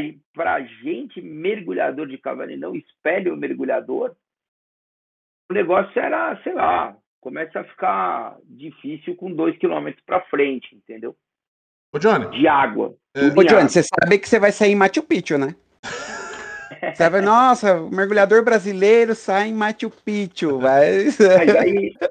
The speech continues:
Speaker 1: e aí falando, e aí falando sobre, sobre, eh, ainda completando a pergunta que o, que o Haroldo tinha feito, a gente, em outras áreas de exploração que a gente tem, tem a Loca Feia, e a gente tem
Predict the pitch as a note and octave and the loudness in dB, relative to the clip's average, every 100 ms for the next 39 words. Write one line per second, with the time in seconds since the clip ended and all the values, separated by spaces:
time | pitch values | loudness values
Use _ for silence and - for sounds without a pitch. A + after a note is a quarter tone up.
0 | - D#4 E4+ F#3+ G#3+ - F#3+ F#3+ F#3 F3+ | -6 -2 0 0 -6 -10 -10 -10 -10 -12
1 | F3 D#3+ F3 F3+ F3+ F3 D#3 C#3 D#3 D3 | -10 -8 -8 -8 -12 -12 -14 -14 -16 -12
2 | D3 C#3 C3 - - D3+ C#3+ C3+ - C3+ | -8 -8 -10 -14 -16 -14 -10 -10 -8 -10
3 | C3+ C3+ C#3+ C#3+ - - C#3 C#3 C#3 C#3 | -8 -8 -8 -8 -10 -14 -12 -10 -12 -8
4 | C3+ C3 B2 B2+ C3 B2+ B2+ C3+ - - | -8 -8 -14 -14 -14 -8 -6 -6 -8 -2
5 | B2+ B2 A#2+ A#2 - A2+ - F#3 - - | 0 0 -2 -6 -6 -6 -4 -4 -6 -10
6 | - _ _ _ _ _ - B2 C#3 D3+ | -20 _ _ _ _ _ -4 -2 -2 -2
7 | E3+ - D#3 D#3+ F3+ G3+ - E3+ - _ | -4 -2 0 2 2 0 -2 -2 -4 _
8 | C3 C3 C#3+ C3+ A#2 C3 D#3+ D#3 C#3 C#3 | -4 -2 -2 -8 -10 -16 -16 -14 -12 -8
9 | C3 - C3+ B2 A#2 A2+ - - D#3+ F#3+ | -8 -8 -14 -14 -14 -16 -16 -10 -8 -8
10 | D#3 - D3+ C3+ C3 - C3+ - E3+ G#3 | -10 -8 -6 -4 -4 -4 -8 -8 -4 -2
11 | - - _ _ _ _ _ _ _ _ | -2 -6 _ _ _ _ _ _ _ _
12 | - D3+ D3+ D3 D3 C#3+ C#3 C3 B2+ - | -4 0 2 2 0 -2 -4 -6 -8 -8
13 | A#2+ A#2+ D3 D3 D#3+ D#3 D#3 C#3+ B2 | -6 -6 -8 -8 -10 -8 -6 -6 -6